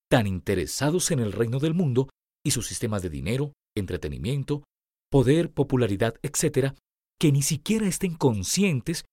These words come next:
de que podrían vivir en un reino superior como lo es el reino de Dios. Satanás no siempre utiliza las cosas malas para tentarnos.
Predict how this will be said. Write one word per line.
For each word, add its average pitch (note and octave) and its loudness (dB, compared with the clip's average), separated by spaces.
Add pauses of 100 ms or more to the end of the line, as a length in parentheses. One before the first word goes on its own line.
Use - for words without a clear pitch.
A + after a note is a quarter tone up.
(220)
de A2 0
que - -4
podrían A2 0
vivir G2+ -2
en G2+ -4
un F#2 -4
reino G#2+ -2
superior B2+ -2
como D2+ -8
lo D2+ -4
es - -6
el G2 -6
reino G2 -4
de A2 -4
Dios. - -8 (720)
Satanás F3+ 0
no D#3+ 2
siempre F#3+ 0
utiliza D#3 -2
las G#2+ -4
cosas D#3+ -4
malas C#3+ 0
para C3 -2
tentarnos. E3+ -6